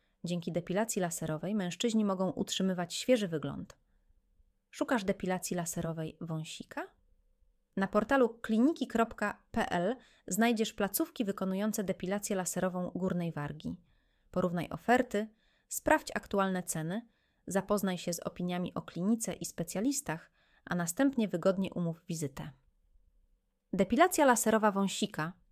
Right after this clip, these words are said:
działanie i lasery. Ta część wyjaśnia mechanizm działania i dobór technologii w zależności od cech skóry i włosów. Włos składa się z widocznego na zewnątrz trzonu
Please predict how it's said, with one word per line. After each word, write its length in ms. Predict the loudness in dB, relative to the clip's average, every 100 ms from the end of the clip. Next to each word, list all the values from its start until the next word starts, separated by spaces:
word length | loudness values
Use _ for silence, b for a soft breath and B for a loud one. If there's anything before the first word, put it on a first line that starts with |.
| -6
działanie 500 | 0 2 4 6 6
i 140 | 4 0
lasery. 520 | 0 -2 -4 -8 -10 _ _ _ _ B B B B 2
Ta 100 | 6
część 340 | 6 4 6
wyjaśnia 440 | 8 8 8 4
mechanizm 540 | 6 6 6 4 4 2
działania 420 | 4 6 6 6
i 100 | 4
dobór 300 | 4 4 2
technologii 520 | 0 0 2 4 2
w 40 | 2
zależności 540 | 4 4 2 0 -2
od 180 | -6 -2
cech 240 | -2 -2
skóry 280 | -4 0 0
i 120 | 0
włosów. 580 | -4 -4 -4 -10 -12 -20 _ _ _ _ _ _ _ -6
Włos 340 | 2 2 2
składa 360 | 0 6 6 6
się 180 | 0 -6
z 100 | -2
widocznego 480 | 0 2 2 0
na 120 | 0 0
zewnątrz 520 | 0 0 -2 -4 _
trzonu 440 | -8 -2 2 2